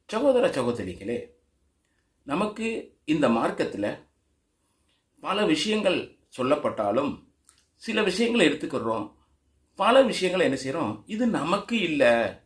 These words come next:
இது வேற யாருக்கோ சொல்லப்பட்டது." அதாவது, அரபு நாட்டு காஃபிர்களுக்கு, யூதர்களுக்கு சொல்லப்பட்டது அப்படின்னு நினைச்சு நாம என்ன செய்றோம்,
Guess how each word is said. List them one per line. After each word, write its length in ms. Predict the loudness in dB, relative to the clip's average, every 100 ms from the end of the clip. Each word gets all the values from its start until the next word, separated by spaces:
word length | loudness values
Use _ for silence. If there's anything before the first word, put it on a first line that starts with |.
| _
இது 220 | -6 -2
வேற 300 | 2 2 2
யாருக்கோ 680 | 0 -2 -2 -2 2 2 2
சொல்லப்பட்டது." 880 | 0 0 -2 -6 -8 -4 -4 -4 -10 -20 -20 -20 -10
அதாவது, 360 | -4 0 4
அரபு 320 | 4 4 2 2
நாட்டு 420 | 2 2 -4 -4
காஃபிர்களுக்கு, 680 | 2 2 2 -2 -4 -8 -4
யூதர்களுக்கு 800 | -4 0 4 4 4 0 -2 -6
சொல்லப்பட்டது 880 | -8 -2 -2 -4 -12 -10 -6 -6 -6 -12 -20 -10 0
அப்படின்னு 460 | 0 2 0 2
நினைச்சு 180 | 0 0
நாம 240 | -2 0
என்ன 100 | -2 -2
செய்றோம், 280 | -4 -6